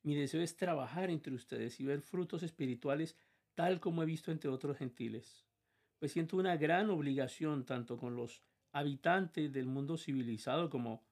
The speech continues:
con los del resto del mundo, con los instruidos, con los incultos por igual, así que estoy ansioso por visitarlos también a ustedes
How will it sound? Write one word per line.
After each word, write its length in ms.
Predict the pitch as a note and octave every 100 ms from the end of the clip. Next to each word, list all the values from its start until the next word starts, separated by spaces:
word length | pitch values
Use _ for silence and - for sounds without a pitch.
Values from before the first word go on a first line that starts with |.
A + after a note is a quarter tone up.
| _
con 160 | - C3+
los 140 | C#3
del 140 | C3 B2+
resto 320 | C3+ D3+ -
del 160 | D#3+ B2
mundo, 380 | D3 F3 C3+
con 160 | A#2 B2
los 220 | B2 - _ _ -
instruidos, 800 | E3+ - - C#3+ F#3 F#3 C#3+ -
con 160 | C#3+
los 160 | C3+ -
incultos 600 | D3 C3+ G3 G#3 - C3
por 200 | B2+ B2
igual, 240 | A#2+ B2
así 180 | C3 -
que 300 | - D3+ C#3 _ _ _ _ _ -
estoy 340 | C#3 D#3 D3
ansioso 680 | D#3+ D#3 - F3 E3+ - E3
por 260 | D#3 D3 B2+
visitarlos 760 | C3 C#3+ - F3+ D#3 A#2+ A#2
también 300 | - B2 C3+
a 40 | D3
ustedes 560 | D3+ D#3 C#3 C3+ -